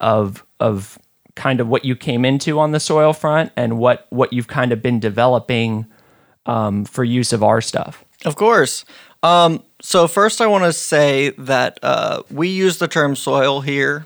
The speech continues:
Speaker 2: um, pretty loosely, as in, uh, we actually don't grow any of our plants in soil. Um, we grow our plants strictly in soilless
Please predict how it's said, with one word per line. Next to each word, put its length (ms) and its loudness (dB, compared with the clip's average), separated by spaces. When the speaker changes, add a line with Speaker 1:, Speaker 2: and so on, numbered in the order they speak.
Speaker 2:
um, 480 -2
pretty 360 -4
loosely, 800 -4
as 420 0
in, 380 -2
uh, 420 -2
we 160 0
actually 280 0
don't 160 0
grow 200 0
any 240 0
of 120 2
our 100 2
plants 360 -4
in 100 -4
soil. 460 -4
Um, 440 -2
we 160 0
grow 240 2
our 120 2
plants 380 -2
strictly 720 -6
in 180 -2
soilless 720 -2